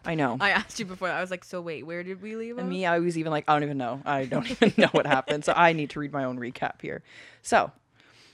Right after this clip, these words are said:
Speaker 1: in part one, we covered Ed's strenuous upbringing with his mother, how he was treated, where he spent most of his time inside the house,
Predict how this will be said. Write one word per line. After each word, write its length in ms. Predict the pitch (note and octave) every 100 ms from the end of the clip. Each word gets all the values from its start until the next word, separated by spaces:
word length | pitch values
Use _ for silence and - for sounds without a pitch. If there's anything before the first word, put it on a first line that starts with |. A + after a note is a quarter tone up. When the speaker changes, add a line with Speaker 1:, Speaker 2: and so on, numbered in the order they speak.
| _ -
Speaker 1:
in 180 | G#3+
part 220 | A#3 G#3+ F3
one, 320 | D#3+ E3 E3 -
we 140 | D#3
covered 340 | E3+ D3+ D3+ D3
Ed's 380 | D3+ D#3 D#3+ -
strenuous 560 | D#3 - C#3+ D3+ D#3+ -
upbringing 420 | C#3 - D3+ D3+
with 140 | D3+
his 160 | D#3+ D#3+
mother, 320 | C3+ B2+ D#3
how 260 | E3+ C#3 C3
he 240 | C3+ C3+
was 160 | B2+ C3
treated, 580 | - G3 F#3+ G3 G3 -
where 240 | D3+ C#3+
he 100 | D3
spent 300 | C#3+ - C3+
most 400 | D#3+ E3+ F3+ -
of 80 | G3
his 160 | G3+ -
time 240 | E3 D#3+
inside 300 | D3 C3+ B2+
the 80 | C3+
house, 360 | C3 B2+ E3+